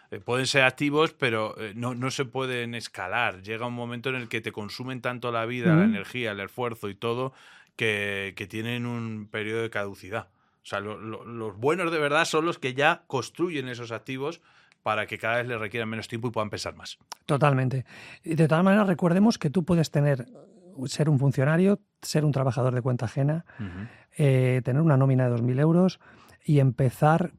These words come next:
Speaker 2: poco a poco con lo que estamos diciendo del ocho.
Speaker 1: Exacto.
Speaker 2: Es decir, tener unas horitas para construir activos que no te quemen la vida, que no te, que no, que, que tú te des cuenta. Hay un truco en el libro tercero, que es La balanza
Speaker 1: Ujú.
Speaker 2: imaginaria,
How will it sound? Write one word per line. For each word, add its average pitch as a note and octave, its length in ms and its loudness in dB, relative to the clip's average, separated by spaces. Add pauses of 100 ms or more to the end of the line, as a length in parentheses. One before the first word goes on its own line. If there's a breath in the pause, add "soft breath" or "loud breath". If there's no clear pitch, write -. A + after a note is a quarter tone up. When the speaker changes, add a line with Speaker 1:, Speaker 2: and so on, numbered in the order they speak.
Speaker 2:
poco D3+ 300 2
a C3 60 0
poco E3+ 400 2
con C3+ 300 2
lo B2+ 120 2
que C3 80 -4
estamos D3 340 2
diciendo D3+ 440 4
del A#2 260 0
ocho. C3 320 0
Speaker 1:
Exacto. A#2+ 180 -2
Speaker 2:
Es C3+ 60 2
decir, C3 260 2
tener E3 240 0
unas E3+ 240 4
horitas F3 380 4 (420 loud breath)
para C#3+ 240 4
construir C#3+ 480 4
activos F#3 480 2 (300 loud breath)
que D3 120 0
no E3+ 140 4
te E3+ 160 2
quemen E3+ 420 4
la C3 120 4
vida, B2+ 360 4 (360 loud breath)
que C3+ 160 2
no E3 140 6
te, E3+ 400 4
que C3+ 120 -2
no, E3 260 4
que, C#3 260 2
que C#3 140 -2
tú F#3+ 140 0
te G#3 80 2
des F#3+ 160 4
cuenta. F#3 460 4
Hay D#3 160 4
un E3 120 6
truco E3 280 4
en C#3+ 80 4
el C3+ 160 2
libro D3+ 240 4
tercero, D3+ 340 2
que C#3+ 80 0
es C3+ 60 4
La C#3 80 6
balanza C#3 220 4
Speaker 1:
Ujú. D#3 80 2
Speaker 2:
imaginaria, D3 520 2